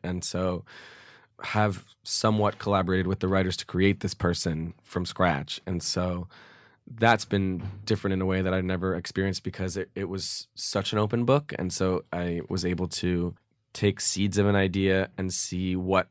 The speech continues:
really did feel honest to me and what felt effective to me, and then incorporate those things because they were organic to me, as opposed to taking things like with Elder Cunningham, the Book of Mormon,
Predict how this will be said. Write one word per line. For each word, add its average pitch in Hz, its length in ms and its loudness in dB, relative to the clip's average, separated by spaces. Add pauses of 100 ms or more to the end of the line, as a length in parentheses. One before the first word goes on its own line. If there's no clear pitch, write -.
(120)
really 98 300 2
did 87 260 -2
feel 90 420 0
honest 95 320 0
to 90 100 0
me 92 200 0
and 90 140 -4
what 92 200 -6
felt 87 240 -4
effective 87 460 -6
to - 120 -10
me, 92 460 -4 (500)
and 98 160 0
then 95 100 0
incorporate 92 440 -2
those 92 160 -6
things 92 260 -4
because 87 360 -8
they 90 340 -4 (180)
were 98 160 0
organic 90 340 -2
to - 80 -6
me, 110 200 6
as 117 100 8
opposed 101 460 2
to 95 340 0 (320)
taking 98 320 -2
things 95 220 0
like 98 140 2
with 98 200 0
Elder 95 180 2
Cunningham, 95 400 4
the 87 40 -2
Book 87 180 0
of 92 60 -4
Mormon, 123 480 6